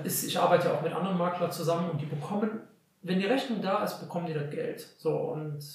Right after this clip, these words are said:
so weiß ich, dass die, wenn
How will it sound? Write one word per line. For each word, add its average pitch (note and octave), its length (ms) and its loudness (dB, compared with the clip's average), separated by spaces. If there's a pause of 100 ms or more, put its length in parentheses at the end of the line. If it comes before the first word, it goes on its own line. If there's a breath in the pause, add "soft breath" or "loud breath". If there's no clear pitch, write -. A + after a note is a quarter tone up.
(540)
so G3 240 4
weiß F#3+ 300 2
ich, - 340 -10 (600)
dass - 360 -2
die, F#3+ 300 -2
wenn F#3 120 2